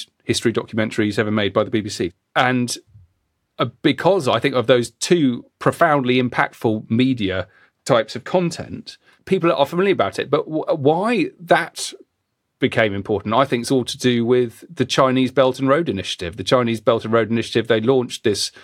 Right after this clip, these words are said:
globally significant economic, geopolitical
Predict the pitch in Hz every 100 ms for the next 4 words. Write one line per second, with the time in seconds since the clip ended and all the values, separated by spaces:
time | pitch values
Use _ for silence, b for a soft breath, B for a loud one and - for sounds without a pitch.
0 | B 139 123 113 110 107 - 107 120 113
1 | 120 120 107 - 131 - 127 117 110 107
2 | - - - - 117 104 101 113 104 107
3 | 101 107 98